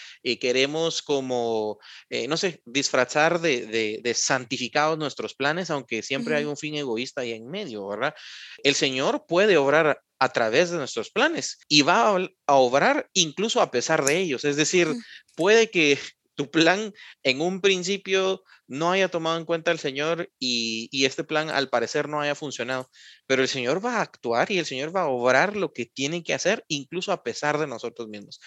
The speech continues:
Speaker 1: a pesar de tal vez nuestras imperfecciones, el
Speaker 2: Ujú.
Speaker 1: Señor va a obrar ahí y va a cumplir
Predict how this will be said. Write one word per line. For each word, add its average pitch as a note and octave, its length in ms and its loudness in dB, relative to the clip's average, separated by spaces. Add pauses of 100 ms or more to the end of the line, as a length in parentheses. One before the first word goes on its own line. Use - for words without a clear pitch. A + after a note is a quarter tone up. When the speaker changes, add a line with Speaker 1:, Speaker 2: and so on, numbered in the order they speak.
(240)
Speaker 1:
a A2+ 100 -2
pesar C#3+ 340 4
de D#3 200 6
tal A2+ 160 0
vez C3+ 340 -4
nuestras B2+ 500 -4
imperfecciones, C3+ 840 -4 (300)
el A#2+ 100 -2
Speaker 2:
Ujú. - 20 -2
Speaker 1:
Señor B2 420 -2
va B2+ 420 0
a A#2 240 0
obrar A2 360 -2
ahí A2 320 -4
y B2+ 160 -2
va A#2 120 4
a - 60 -6
cumplir B2+ 520 -2